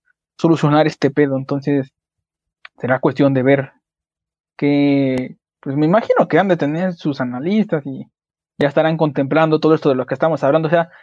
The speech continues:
si los fans de esto estamos notando que, pues, les está temblando ahí ese pedo, supongo que ellos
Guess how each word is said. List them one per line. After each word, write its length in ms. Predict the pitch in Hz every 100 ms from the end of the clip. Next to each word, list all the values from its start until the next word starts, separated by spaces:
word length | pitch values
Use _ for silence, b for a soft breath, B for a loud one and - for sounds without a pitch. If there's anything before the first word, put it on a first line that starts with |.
| b _
si 80 | 165
los 160 | 160 160
fans 240 | 220 175
de 80 | 180
esto 340 | 214 165 139
estamos 380 | 131 175 190 160
notando 480 | 147 139 180 180 170
que, 160 | 139
pues, 160 | 127 131
les 140 | 127
está 260 | 131 - 175
temblando 420 | 170 147 160 165
ahí 160 | 147 156
ese 180 | 170 185
pedo, 420 | 202 175 175 -
supongo 360 | - 151 165 160
que 80 | 165
ellos 300 | 170 156